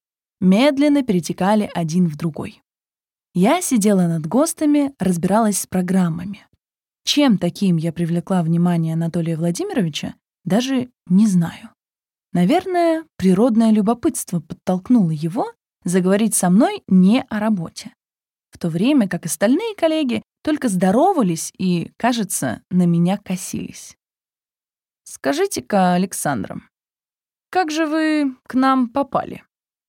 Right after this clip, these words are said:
Резюме моё нашли, позвонили. Я пришла на собеседование, вот, устроилась. Мне было немного не по себе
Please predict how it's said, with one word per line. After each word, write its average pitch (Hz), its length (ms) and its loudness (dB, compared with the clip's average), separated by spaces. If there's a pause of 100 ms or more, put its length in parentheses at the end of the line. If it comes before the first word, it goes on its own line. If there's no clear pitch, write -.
(760)
Резюме 180 560 0
моё 254 340 2
нашли, 233 480 -2 (320)
позвонили. 180 640 2 (480)
Я 196 280 0
пришла 233 340 -2
на 214 120 4
собеседование, 190 920 -2 (260)
вот, 190 460 -4 (240)
устроилась. 220 800 0 (580)
Мне 196 380 2
было 220 200 2
немного 208 500 4
не 202 160 2
по 220 100 -6
себе 196 480 -2